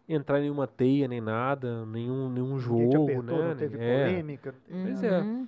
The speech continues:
Speaker 1: Então a gente sente que essa é a nossa forma de
Speaker 3: Uhum.
Speaker 1: fazer, de certa forma, a nossa parte, né? É.
Speaker 3: E com certeza vai fazer diferença, porque, é, é difícil a gente ver um trabalho desse, né? Não é um trabalho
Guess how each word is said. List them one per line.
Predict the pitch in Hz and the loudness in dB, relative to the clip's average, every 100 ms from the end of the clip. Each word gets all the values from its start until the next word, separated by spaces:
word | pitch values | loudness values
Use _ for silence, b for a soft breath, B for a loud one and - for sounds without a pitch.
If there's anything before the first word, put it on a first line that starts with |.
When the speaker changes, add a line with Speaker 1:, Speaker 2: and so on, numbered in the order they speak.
| - | -2
Speaker 1:
Então | 196 | 2
a | |
gente | 285 254 | 2 0
sente | 254 254 | -2 0
que | 254 | 0
essa | 247 269 | 2 2
é | |
a | |
nossa | 247 254 | 0 -2
forma | - 233 214 214 | 2 4 4 0
de | 196 | 0
Speaker 3:
Uhum. | |
Speaker 1:
fazer, | 220 185 170 180 190 | 0 2 2 0 -2
de | 160 | -4
certa | 165 - | -6 -6
forma, | 160 160 | -6 -6
a | 175 | -6
nossa | 202 | -8
parte, | - 156 151 - | -8 -10 -10 -10
né? | 139 156 - | -10 -10 -12
É. | 113 120 - | -10 -8 -8
Speaker 3:
E | |
com | - 214 | -4 -4
certeza | 220 247 233 208 220 | -2 -2 -2 -4 -6
vai | 226 | -6
fazer | 240 226 | -8 -10
diferença, | - 339 330 202 175 - 156 _ b b _ | -12 -12 -10 -10 -12 -16 -20 _ b b _
porque, | 202 190 - 190 180 175 165 170 b b b b _ - | -18 -18 -14 -12 -10 -10 -10 -14 b b b b _ -12
é, | 170 170 165 135 | -10 -8 -10 -10
é | 170 | -12
difícil | - 262 277 269 | -14 -16 -14 -12
a | |
gente | 226 208 | -14 -14
ver | 196 | -14
um | |
trabalho | 185 170 170 170 | -12 -12 -12 -12
desse, | 165 151 156 - - - | -14 -14 -16 -20 -20 -16
né? | 165 180 | -12 -10
Não | 185 196 | -8 -8
é | |
um | 208 | -10
trabalho | 208 175 175 175 170 | -10 -10 -8 -8 -12